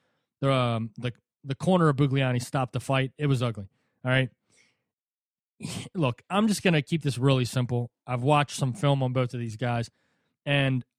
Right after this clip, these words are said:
that knockout against Kaminsky really kinda scares me in this fight. Bugliani might have success as long as he doesn't get caught, but I think eventually he will, and I think Chudinov's gonna stop him. I really do.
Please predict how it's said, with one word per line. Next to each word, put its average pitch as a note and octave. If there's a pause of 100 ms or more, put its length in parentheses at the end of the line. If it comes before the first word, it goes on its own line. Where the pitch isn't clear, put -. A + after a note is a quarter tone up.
(160)
that E3
knockout D3+ (160)
against C3
Kaminsky B2+
really A#2+
kinda A2+
scares A#2+
me A2+
in A2
this A2+
fight. A2 (420)
Bugliani F#3+
might D#3+
have D#3+
success D3
as B2
long C#3
as C3+
he C#3
doesn't C3+
get B2
caught, C3+ (340)
but D3+
I D3
think E3
eventually C#3+
he B2
will, B2+
and C3
I C3+
think C3+
Chudinov's B2
gonna A2+
stop A2+
him. F#2+ (420)
I C#3+
really C3+
do. A2+